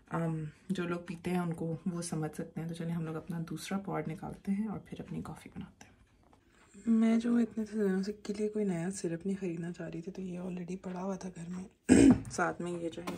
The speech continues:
syrups के sets भी पड़े हुए थे and, um, ये भी sauce पड़ी हुई थी। So I'm just gonna use some of this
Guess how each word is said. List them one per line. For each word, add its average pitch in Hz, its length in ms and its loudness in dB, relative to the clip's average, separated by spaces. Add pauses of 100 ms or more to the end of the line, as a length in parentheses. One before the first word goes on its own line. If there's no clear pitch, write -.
(100)
syrups 170 320 0
के 180 120 -6
sets - 420 -4
भी 180 80 -2
पड़े 165 240 2
हुए 170 120 2 (100)
थे 170 100 -6 (640)
and, 160 500 -6
um, 156 200 4 (840)
ये - 140 4
भी 175 120 -2
sauce - 360 -6
पड़ी - 180 -6
हुई - 120 -6
थी। - 160 10
So - 140 4
I'm - 120 -8
just - 220 -10
gonna - 200 -4 (760)
use 185 420 -2
some 170 160 -4
of 170 160 -10
this 240 320 0